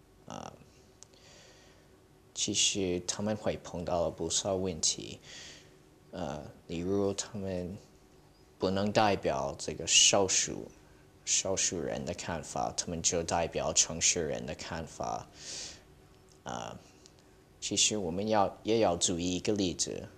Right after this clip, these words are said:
这个中东电视台，中东电视台不是一个西方的电视台，是一个中东的电视台。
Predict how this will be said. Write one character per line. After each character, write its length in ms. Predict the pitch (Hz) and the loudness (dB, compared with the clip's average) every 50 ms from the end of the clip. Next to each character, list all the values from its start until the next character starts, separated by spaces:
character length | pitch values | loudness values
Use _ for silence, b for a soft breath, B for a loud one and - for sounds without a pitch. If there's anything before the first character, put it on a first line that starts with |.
| - - - | -20 -20 -12
这 220 | - - 92 95 92 | -4 0 0 2 4
个 220 | 98 95 95 95 | 4 4 4 4
中 320 | 92 - - 98 98 101 98 | 4 4 2 2 2 2 2
东 220 | 98 98 98 95 | 0 0 0 0
电 180 | 92 90 92 98 | 0 0 2 2
视 160 | - - - | 2 2 2
台， 340 | - - - - - - - - - - - - - - - | 0 -2 -2 -2 -2 -4 -6 -14 -20 -20 -20 -20 -20 -20 -4
中 220 | - - 113 120 120 | 2 4 6 8 8
东 200 | 123 127 123 117 | 8 6 6 6
电 200 | - 110 104 107 | 4 4 4 4
视 120 | - - | 4 2
台 340 | - - - 87 76 69 - B B B B B B B B | 0 0 0 0 -2 -2 -2 B B B B B B B B
不 120 | - 92 | 0 2
是 180 | 92 - - 101 | 4 4 4 4
一 40 | 98 | 4
个 120 | 104 95 | 4 6
西 200 | - - - 117 | 6 6 6 6
方 380 | 107 - - 98 90 90 98 95 | 4 4 2 2 2 2 0 0
的 100 | 92 92 | -2 -2
电 220 | 92 - 85 87 | -2 -2 -2 0
视 140 | 85 - - | 0 -2 -2
台， 340 | - - - - 50 - - - B B B B B B B B B B B B B B - - - | -2 -4 -4 -4 -8 -8 -12 -16 B B B B B B B B B B B B B B -20 -6 2
是 200 | - - - 92 | 2 4 4 4
一 80 | 92 | 2
个 140 | 90 85 80 | 2 2 0
中 340 | 87 - - 110 104 104 101 | 4 4 6 6 6 4 2
东 240 | 101 98 98 98 95 | 2 2 2 2 0
的 100 | 90 87 | -2 -2
电 220 | - 78 78 82 | -2 -2 -2 0
视 180 | - - - - | 2 2 2 2
台。 380 | - - - - - - - | 0 -2 -2 -4 -6 -6 -8